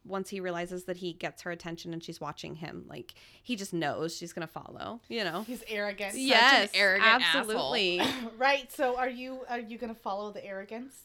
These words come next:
Speaker 3: Yes.
Speaker 1: I think I would.
Speaker 3: <laughs>
Speaker 1: Mm-hmm.
Speaker 3: Are you kidding me? Fifteen-year-old me, a hot boy
Speaker 1: Yeah.
Speaker 3: who's clearly
Speaker 1: Mm-hmm.
Speaker 3: only there for me.
Speaker 1: Right.
Speaker 3: Absolutely.
Speaker 1: That's not a coincidence. <laughs>
Speaker 2: At first, I, when I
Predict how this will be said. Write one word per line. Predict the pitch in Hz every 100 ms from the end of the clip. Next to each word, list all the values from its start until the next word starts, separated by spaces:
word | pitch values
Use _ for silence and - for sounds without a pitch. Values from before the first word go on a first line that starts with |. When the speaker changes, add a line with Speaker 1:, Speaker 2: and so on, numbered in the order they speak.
| -
Speaker 3:
Yes. | 311 427 440 381
Speaker 1:
I | 247 226
think | 226 208
I | 190
would. | 175 165 - _ _ _ _
Speaker 3:
<laughs> | 381 330 - -
Speaker 1:
Mm-hmm. | 269 220 208 190 214 - - - - - -
Speaker 3:
Are |
you | 269 269
kidding | 262 285 277
me? | 311
Fifteen-year-old | 302 294 269 - 339 330 320 320 247
me, | 226 208 269 320 -
a | 214
hot | - 233 254 - 190
boy | 185 196 233 262
Speaker 1:
Yeah. | 247 339 247
Speaker 3:
who's | 233 - 220 214
clearly | 220 220 180 185
Speaker 1:
Mm-hmm. |
Speaker 3:
only | 208 202 214
there | 202 180 202
for | 220
me. | 196 180 196
Speaker 1:
Right. | 247 -
Speaker 3:
Absolutely. | 262 320 208 208 220 208 196 180 320
Speaker 1:
That's | 359 339 339 - -
not | 233 208
a | 202
coincidence. | - 185 165 185 175 160 135 214 214 539
<laughs> |
Speaker 2:
At | 339
first, | 349 381 427 - 403
I, | 320
when | - 294
I | 277